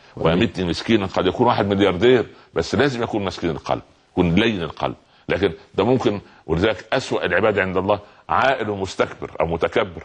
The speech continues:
Speaker 2: فقير وفقير دق وعنده ده وإيه وما حدش عارف يكلمه، ده مصيبة.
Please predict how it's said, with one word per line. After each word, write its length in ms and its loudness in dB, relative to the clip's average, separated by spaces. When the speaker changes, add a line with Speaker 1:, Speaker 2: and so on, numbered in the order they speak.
Speaker 2:
فقير 420 4
وفقير 600 2
دق 380 2
وعنده 440 0
ده 160 2
وإيه 420 2
وما 160 2
حدش 200 -2
عارف 160 0
يكلمه، 380 0
ده 80 0
مصيبة. 300 2